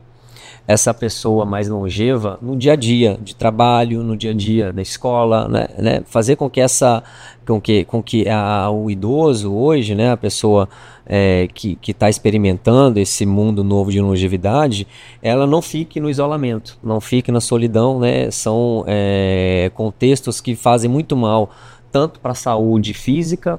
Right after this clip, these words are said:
quanto pra saúde mental, né? Então, é, evitar que,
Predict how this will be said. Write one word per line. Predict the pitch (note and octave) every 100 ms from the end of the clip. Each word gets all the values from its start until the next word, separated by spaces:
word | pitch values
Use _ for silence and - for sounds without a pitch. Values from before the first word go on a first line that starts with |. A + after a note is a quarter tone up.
| -
quanto | A#2+ C3 C3 D3
pra | - A#2+ B2+
saúde | B2 B2 B2 A#2+
mental, | C3 C3+ G2+ F2+
né? | F#2+
Então, | F#2+ G#2 A#2 - - -
é, | F#2 F#2
evitar | B2 D3+ - A#2+ C3 E3 D#3
que, | - C3+ D3+